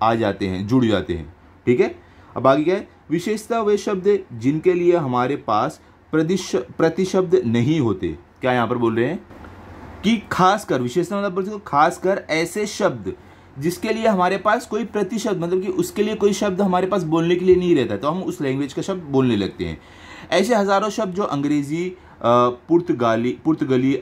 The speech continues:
अरबी, फारसी से आए हैं, उन्हें आने दीजिए। क्या बोल रहे हैं कि ऐसे शब्द, ऐसे हज़ारों शब्द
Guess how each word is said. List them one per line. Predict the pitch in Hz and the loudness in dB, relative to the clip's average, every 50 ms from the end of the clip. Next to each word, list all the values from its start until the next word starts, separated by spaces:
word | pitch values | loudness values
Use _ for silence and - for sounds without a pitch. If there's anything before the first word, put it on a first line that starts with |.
| - - | -2 0
अरबी, | 143 139 131 127 131 135 139 143 | 0 0 2 2 2 4 4 2
फारसी | 131 - - 139 123 120 117 113 - - 139 135 139 135 | 0 0 2 2 2 2 2 -4 -4 -4 -2 -2 -2 -4
से | - 190 190 | -4 -4 -2
आए | 175 - 123 123 131 131 | 0 0 0 0 0 -2
हैं, | 127 123 127 139 165 196 - - - - - - - | -2 -2 -2 -4 -4 -6 -8 -12 -20 -20 -20 -6 -2
उन्हें | 180 185 180 185 208 226 240 240 - - - | 0 2 4 2 2 2 0 0 -2 -4 -2
आने | 127 127 135 151 165 160 | 0 0 2 2 0 0
दीजिए। | 135 127 117 101 98 98 92 85 80 82 - - - - _ _ _ _ - - - | 0 0 0 0 -2 -2 -4 -4 -4 -8 -14 -20 -20 -20 _ _ _ _ -20 -12 -2
क्या | 120 117 | 0 0
बोल | 113 113 110 | 2 2 0
रहे | 120 139 | 0 -2
हैं | 160 | -2
कि | 160 - - - | -4 -6 -6 -4
ऐसे | - 131 127 127 180 180 | -2 -2 -2 0 0 0
शब्द, | 175 - 185 165 147 120 104 | 0 2 0 -2 -2 -2 -4
ऐसे | - 123 123 147 165 | -4 -2 -2 0 -2
हज़ारों | 131 117 104 101 113 117 131 160 175 170 | -2 -2 -2 0 0 0 2 2 0 0
शब्द | 170 - - 151 127 113 98 95 - | -2 -2 -2 -2 -2 -2 -4 -6 -6